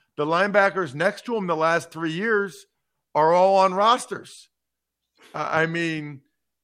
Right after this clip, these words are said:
you've got John Radigan made the Seahawks roster. Cole Christensen's been up and down on the Chargers roster. So Eric Smith kinda has to get into a camp. And then the best prospect they have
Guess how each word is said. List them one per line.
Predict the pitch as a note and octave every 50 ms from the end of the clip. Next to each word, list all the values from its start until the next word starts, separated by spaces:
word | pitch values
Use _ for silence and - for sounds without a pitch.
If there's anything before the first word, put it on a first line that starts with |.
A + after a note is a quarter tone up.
| _ _
you've | D3 D3+ E3 C#3+ C3
got | - F3 E3 D#3 D#3 - - - _ _ _ _ _ _ _ _ _ _ _ -
John | A2+ D#3+ E3+ F3+ F3+ F3
Radigan | E3+ E3 E3+ F3+ F#3+ G3 G3 E3+ G3+ G3+ F#3+ F3+ E3+
made | E3+ E3+ E3+ D#3+ D#3+ D3 B2+ A2+ _ _
the | C3 C#3+
Seahawks | C#3+ B2+ - - F#3+ F#3+ F3+ F#3 F#3 F3+ F3+ F#3 - F3
roster. | F#3 F#3+ F#3+ F#3 F3+ D3 - - F#3 F#3 F#3 F#3 F3+ E3+ - _ _ _ _ _ _ _
Cole | - - F#3 F#3 E3+
Christensen's | - - F#3 G3+ G3+ G3 - G3 F#3+ D3 E3+ G3 F#3+ E3
been | D#3 E3 D#3
up | E3 F3 E3+ F3
and | E3+ E3
down | D#3+ E3+ E3+ E3+ E3+
on | E3 D#3+ D#3
the | D3 C#3
Chargers | - - E3+ E3+ F3 F#3 F3+ C#3+ F3+ F3+ F3+ C3+ D#3
roster. | F#3 F#3 F3+ F3+ F3+ - - - F#3 F#3 F#3 F3+ E3 _ _ _ _ _ _ _
So | - E3 -
Eric | F3 G#3+ A3+ G#3+ G3 C#3
Smith | - - F#3+ A3 G#3 F#3+ G#3
kinda | - F#3 F3 D3+ C3 B2+
has | C#3 E3 F#3 G3 -
to | - F3+
get | D3+ D3 D#3+ D3
into | D3 C#3 C3+ B2
a | A#2+
camp. | A2+ - B2+ A#2 A2 A2 A#2+ - - _ _ _ _ _ _ _ _ _ _ _ _ _ _ -
And | D3+ D#3+ E3+
then | F3+ F3 F3
the | F3
best | D3 D#3 G#3 A#3 A#3 - -
prospect | G#3+ G3 F3 F3 - - - E3+ D#3+ -
they | E3 D#3 D3+
have | C3 C#3+ D3 C#3+ C#3+ C#3 C3 -